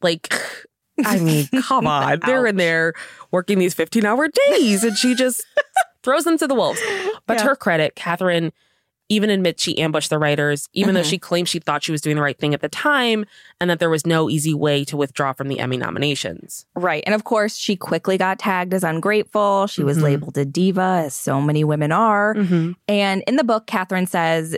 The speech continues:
Speaker 2: "The ungrateful thing bothers me the most, and that's my fault. I allowed myself to be perceived that way. I'm just so disappointed in myself that I allowed it to slip,"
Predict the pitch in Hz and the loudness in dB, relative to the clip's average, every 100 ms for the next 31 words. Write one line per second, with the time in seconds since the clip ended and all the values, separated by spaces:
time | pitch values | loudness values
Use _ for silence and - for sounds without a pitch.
0 | - 214 220 233 254 269 285 - 240 220 | -2 0 2 2 0 0 -2 0 -2 0
1 | 214 185 160 160 165 156 151 147 131 82 | 0 0 0 0 0 0 0 2 2 0
2 | - - 156 160 160 - 147 143 - - | -2 -2 0 0 -2 -2 -2 -2 -4 -6
3 | - 156 156 160 185 202 196 170 - 165 | -4 -2 0 0 0 -2 -2 -4 -2 -4
4 | 175 160 - 143 143 135 135 - - - | -2 -4 -2 -2 -2 -4 -2 -2 -2 -2
5 | - 151 151 - 147 151 208 190 165 151 | -4 -4 -4 -2 -2 -2 -4 0 0 0
6 | 151 151 143 139 135 143 131 131 98 - | -2 -2 -2 -2 -2 -2 0 -2 -2 -6
7 | - - - 65 - | -10 -8 -4 -4 -6